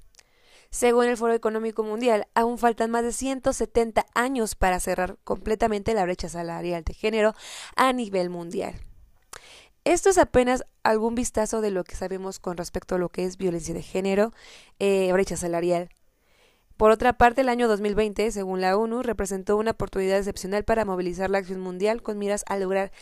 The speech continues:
la igualdad de género. Asimismo, fomentar la realización de los derechos humanos de todas las niñas y los niños. Cabe destacar que en el año dos mil veinte fue cuando comienza todo lo de la contingencia. Sin embargo, sí, tuvimos una gran fuerza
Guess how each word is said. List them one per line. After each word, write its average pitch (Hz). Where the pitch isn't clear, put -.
la 190
igualdad 180
de 185
género. -
Asimismo, 247
fomentar 196
la 190
realización 180
de 202
los 185
derechos 175
humanos 190
de 185
todas 196
las 175
niñas 196
y 214
los 185
niños. 160
Cabe 240
destacar 226
que -
en 214
el 196
año 202
dos 196
mil 196
veinte 202
fue 202
cuando 196
comienza 185
todo 196
lo 196
de 180
la 180
contingencia. 196
Sin 247
embargo, 233
sí, 277
tuvimos 226
una 226
gran 240
fuerza 226